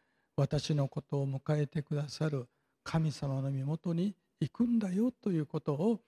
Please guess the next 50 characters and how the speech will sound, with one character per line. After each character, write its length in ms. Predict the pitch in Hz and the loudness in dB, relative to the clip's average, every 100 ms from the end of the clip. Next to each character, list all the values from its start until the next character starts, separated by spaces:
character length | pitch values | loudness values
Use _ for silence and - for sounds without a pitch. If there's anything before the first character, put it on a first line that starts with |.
| _ _ _ - | _ _ _ -4
子 140 | 156 | 0
供 260 | 156 151 151 | 2 2 2
た 140 | 143 | -2
ち 140 | - | -2
に 140 | 135 127 | -6 -6
で 120 | 117 | -10
す 140 | - 139 | -8 -2
ね、 260 | 165 180 _ _ - | -2 -2 _ _ -14
確 280 | - - - | -12 -8 -6
信 340 | - 233 226 | 2 6 6
を 40 | 208 | 4
持 100 | 202 | 0
っ 40 | |
て 340 | - 147 120 - _ _ | -2 -4 -4 -6 _ _
そ 180 | - 160 | 0 2
れ 100 | 143 | 2
を 120 | 131 | -2
妻 300 | - 165 147 | -2 0 2
や 140 | 127 | 0
子 160 | 139 151 | -2 -2
供 240 | 175 185 | 0 -2
た 120 | 175 165 | -4 -6
ち 140 | 165 | -4
に 240 | 160 220 - _ _ - - | 0 0 -4 _ _ -20 -6
伝 200 | 156 143 | -2 0
え 40 | 143 | -2
ま 160 | 135 | -4
し 120 | 113 - | -10 -14
た。 180 | 127 - _ _ _ _ - | -20 -20 _ _ _ _ -6
で 140 | 151 180 | 0 0
す 120 | - | 0
か 120 | 175 | -2
ら、 300 | 170 190 196 _ _ _ - | 0 0 -2 _ _ _ -4
え 280 | 139 131 139 | -2 -2 -6
ー、 160 | - | -2
愛 140 | 147 143 | 0 0
す 180 | - 151 | -2 -4
る 120 | 143 | -2
親 260 | 147 151 151 | 0 0 -2
と 160 | 151 | -6
の 140 | 135 131 | -8 -8
別 260 | 131 156 | -6 0
れ 140 | 160 147 | 2 0
は 120 | 120 _ _ _ - | -2 _ _ _ -2
彼 300 | 160 160 139 | 2 4 4
ら 100 | 131 | 2
に 140 | 131 | -2
と 180 | - 170 | -6 -14
っ 40 | |
て、 340 | - - 185 | -4 2 2